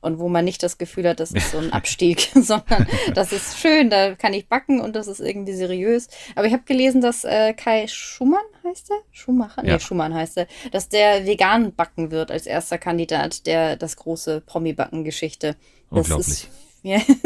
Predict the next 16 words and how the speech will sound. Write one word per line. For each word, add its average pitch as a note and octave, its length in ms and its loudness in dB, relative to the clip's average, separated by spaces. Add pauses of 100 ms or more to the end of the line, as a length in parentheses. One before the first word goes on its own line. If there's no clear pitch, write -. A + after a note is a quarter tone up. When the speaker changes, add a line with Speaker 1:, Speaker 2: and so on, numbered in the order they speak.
(380)
Speaker 1:
das - 160 6
ist C#4+ 160 4
vielleicht A#3 420 6
noch A#3 100 2
mal A#3 240 4
ganz G#3+ 220 0
interessant, G#3 640 -2
ob, E3+ 160 -2 (160)
ähm, E3 380 -2 (320)
er G3+ 100 6
denn F3 320 4
da, E3 600 4
äh, F3 40 -2 (380)
mit F#3 200 -8
den, E3 240 2
äh, D#3+ 440 -2